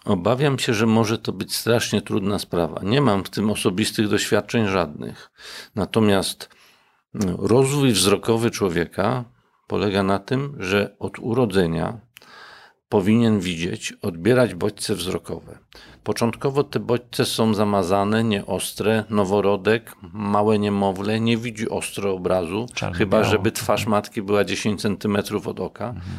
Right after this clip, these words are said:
Speaker 1: Ma wysoką nadzroczność, czyli silną wadę dodatnią, która stopniowo w miarę wzrastania dziecka i oka znika.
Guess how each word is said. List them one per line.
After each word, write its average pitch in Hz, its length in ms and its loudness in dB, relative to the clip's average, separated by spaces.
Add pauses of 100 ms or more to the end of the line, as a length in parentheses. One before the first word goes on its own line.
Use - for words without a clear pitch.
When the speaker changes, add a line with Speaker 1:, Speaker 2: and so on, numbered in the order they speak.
(140)
Speaker 1:
Ma 98 120 -2
wysoką 104 420 0
nadzroczność, 101 760 2
czyli 98 220 -2
silną 104 460 2
wadę 101 260 2
dodatnią, 98 600 -2
która 98 280 -4
stopniowo 107 640 0
w - 100 -16
miarę 104 300 2
wzrastania 101 600 0
dziecka 98 380 -2
i 98 120 0
oka 104 300 -2
znika. 87 420 -10